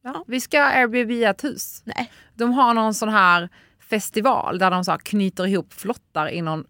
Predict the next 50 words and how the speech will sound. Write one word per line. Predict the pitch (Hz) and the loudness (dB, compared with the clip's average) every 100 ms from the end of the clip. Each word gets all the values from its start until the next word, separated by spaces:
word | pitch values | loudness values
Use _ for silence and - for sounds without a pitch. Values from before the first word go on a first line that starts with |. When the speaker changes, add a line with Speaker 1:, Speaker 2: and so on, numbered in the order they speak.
| _ - | _ -14
Speaker 1:
flod. | 240 170 - - 233 | -8 -6 -6 -10 -14
Speaker 2:
Då | - 359 - | -8 -8 -8
ska | - 226 | -10 -6
vi | |
se. | 214 | 0
Speaker 1:
Rafting, | 202 160 - 165 156 | 0 0 -6 -6 -6
och | - | -8
så | 185 | -8
ska | 185 - | -8 -6
man | 180 | -8
dricka | 165 156 - | -8 -6 -2
öl. | - 196 - - _ _ _ | -4 -6 -16 -20 _ _ _
Och | 202 | -8
så | 196 | -4
åker | 196 - 185 | -4 -2 -4
man | 196 | 0
bara. | 202 160 170 _ | 2 2 -2 _
Speaker 2:
Don't | - 226 202 196 302 392 339 311 302 | -12 -8 -6 0 2 4 6 4 4
ride | 285 262 | 4 2
me! | 269 269 262 | 2 0 -6
Speaker 1:
Ja. | 254 | -8
Speaker 2:
Alltså, | - 214 262 240 | 2 2 2 0
vad | 240 | -4
händer | 247 240 226 | -6 -8 -8
där? | 127 - - | -10 -10 -6
Speaker 1:
Ja, | - | 2
det | 247 | 4
är | 226 | 4
så | 208 | 4
jävla | 214 165 | 2 2
roligt. | 190 180 - - | -2 -6 -8 -6
Speaker 2:
Åh. | 285 | -2
Speaker 1:
Så | |
det, | 233 277 | 2 4
det | 254 285 | 4 0
ska | 254 | 2
vi | 214 | 2
göra. | 196 143 - | 4 2 -2
Så | 226 | -4
det | 254 | 0
blir | 240 233 | 2 4
verkligen | 226 226 233 196 | 2 0 -2 0
en, | 180 175 | -2 -2
eh, | 170 165 165 - _ - - - _ _ _ | -2 -2 -4 -10 _ -20 -20 -20 _ _ _
sommar, | 190 240 214 170 | -4 -2 0 -2
sommar. | - 220 - - | 0 0 -2 -4
Speaker 2:
Ja. | 269 277 285 | -4 -4 -6
Speaker 1:
Svensk | - 240 202 - - | -2 0 0 -6 -12
sommar, | - 196 170 | -6 -6 -4
sommar. | 208 180 | -6 -8